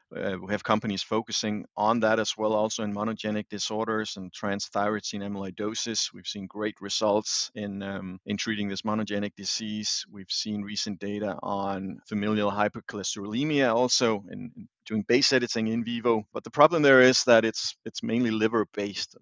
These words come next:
We have a few tissues that are easy to reach with these components. Liver is one of them. And you can say those are also the low-hanging fruit in vivo delivery of, of, of gene editing components. So I think that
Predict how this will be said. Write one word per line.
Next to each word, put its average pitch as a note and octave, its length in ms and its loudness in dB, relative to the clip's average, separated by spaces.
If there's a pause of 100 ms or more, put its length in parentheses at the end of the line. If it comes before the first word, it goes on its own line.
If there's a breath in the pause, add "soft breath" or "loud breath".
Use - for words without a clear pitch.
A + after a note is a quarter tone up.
(120)
We A#2 120 -10
have C3 120 4
a C3+ 60 2
few B2+ 220 -6
tissues A#2 500 0
that G#2 160 -2
are G#2 100 -2
easy G#2+ 260 -6 (100)
to G2+ 80 -12
reach G#2 300 -8
with - 120 -20
these G2+ 180 -8
components. G2+ 640 -6
Liver G2+ 240 -2
is - 240 -4
one A2 180 -2
of G2 140 -4
them. F#2+ 260 -2
And G#2 160 -8
you G#2 80 -10
can G#2 120 -6
say A2 180 -2
those A#2 320 0
are A2 100 2
also A2+ 220 2
the G#2 100 -6
low-hanging G#2+ 520 -2
fruit A2 300 -8
in G2+ 140 -8
vivo A2+ 540 0
delivery G#2 560 0
of, F#2+ 180 -2
of, - 140 -12 (120)
of - 120 -16
gene G#2+ 200 -4
editing G2+ 360 -4
components. G2+ 760 -6 (420 soft breath)
So A2+ 140 0
I G#2 60 2
think B2 220 4
that A#2 120 6